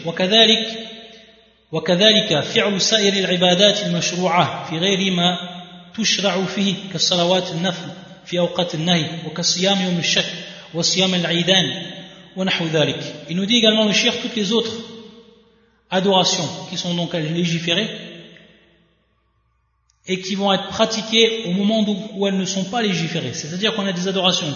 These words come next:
qui sont à la base légiférées, mais que si on les pratique dans des temps bien précis, à ce moment-là donc, ces temps-là, qui sont bien précis, qui ne sont pas eux légiférés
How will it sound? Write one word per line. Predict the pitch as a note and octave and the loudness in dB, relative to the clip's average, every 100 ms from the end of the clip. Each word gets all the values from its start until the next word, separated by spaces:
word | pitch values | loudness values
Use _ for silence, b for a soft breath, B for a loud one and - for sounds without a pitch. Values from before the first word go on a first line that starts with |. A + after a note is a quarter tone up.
| - | -6
qui | |
sont | - F3 | -6 -2
à | |
la | G3 | 0
base | G3 F3+ D3+ | 2 0 0
légiférées, | D3+ D#3+ E3 C3 A#2+ - B B | -4 -6 -8 -8 -10 -16 B B
mais | F3 | -8
que | F3 | -4
si | G3 A3+ | -2 0
on | |
les | A#3 | 0
pratique | A3+ G3+ A3 F3+ | 0 -4 -6 -4
dans | F#3 | -2
des | F3+ F3+ | 0 0
temps | A3+ G#3+ D3+ - - - - - - _ _ - | 0 -2 -4 -10 -16 -18 -20 -20 -20 _ _ -4
bien | G3 | 0
précis, | G3 F#3 F3 A3+ B3 - - - - - | 0 0 0 0 -2 -10 -16 -18 -20 -12
à | E3+ | -4
ce | F3 G#3 | -2 0
moment-là | F#3+ F#3 G3+ G3+ | 2 4 4 4
donc, | G#3 A3+ - - - - - - - | 2 0 -6 -12 -16 -18 -20 -20 -18
ces | - E3+ - | -12 -10 -2
temps-là, | G#3 G3 F3+ C#3 - - - - - - | 2 4 4 2 -4 -10 -14 -18 -20 -18
qui | D#3+ | -10
sont | - E3+ | -6 -2
bien | G3 | 0
précis, | F#3 F3 F3 E3+ | 0 -4 -4 -6
qui | D#3+ | -6
ne | D#3+ | -6
sont | - F#3 | -6 -4
pas | G3+ G3+ | 0 2
eux | G#3 | 4
légiférés | F#3 E3 F3 F3+ E3+ D#3 | 2 0 -2 -2 -2 -2